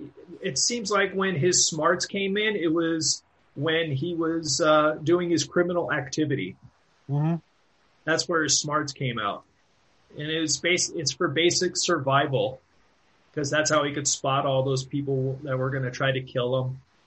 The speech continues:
Speaker 1: He just put him on the train. How he disappeared into the neighborhood afterwards, well, after he got his money.
Speaker 2: There
Speaker 1: But after,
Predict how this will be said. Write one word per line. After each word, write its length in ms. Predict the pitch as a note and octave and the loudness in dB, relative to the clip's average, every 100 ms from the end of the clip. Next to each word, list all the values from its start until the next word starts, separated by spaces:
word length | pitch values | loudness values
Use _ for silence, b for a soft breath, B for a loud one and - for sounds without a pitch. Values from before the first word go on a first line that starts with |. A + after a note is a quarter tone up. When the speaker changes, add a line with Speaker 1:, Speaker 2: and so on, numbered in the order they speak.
| _ _ | _ _
Speaker 1:
He 80 | C3+ | -6
just 240 | C3 C3 - | -4 -4 -2
put 140 | C#3 | -2
him 100 | B2+ | -2
on 120 | B2+ | -2
the 80 | C3 | -4
train. 600 | C3 C3+ B2+ C3 C3 C3 - _ _ - | -4 -4 -2 -2 -4 -8 -14 _ _ -4
How 240 | D3 D3 | 0 0
he 420 | C#3 D3 D3 C#3+ C3+ _ - | 0 -2 0 -2 -6 _ -4
disappeared 600 | D3 D#3 C3 D#3 D3 C#3+ | -2 -2 -2 0 0 -2
into 220 | C3+ C#3 | -4 -4
the 120 | C#3 | -2
neighborhood 760 | C3+ C#3+ C#3+ D3 C#3 C#3 C3+ - _ _ | 0 0 2 4 4 2 -2 -8 _ _
afterwards, 800 | C3 C3+ D3+ C#3 C#3 D3 C#3 - _ _ | -4 -2 -2 0 0 -2 -6 -10 _ _
well, 300 | C#3 B2+ B2+ D3 | -2 0 0 -2
after 240 | C3+ D#3 | -2 -2
he 60 | C3+ | 0
got 200 | C3+ C#3+ | 2 2
his 120 | C3 | 0
money. 460 | C3+ C3+ C3+ C#3 C3+ _ _ _ _ _ _ _ _ _ _ - _ - _ | 0 0 0 -4 -8 _ _ _ _ _ _ _ _ _ _ -20 _ -20 _
Speaker 2:
There 180 | C#3+ D#3+ | -2 2
Speaker 1:
But 140 | D#3+ D3+ | 4 2
after, 420 | E3+ F3+ F3+ | 0 -2 -4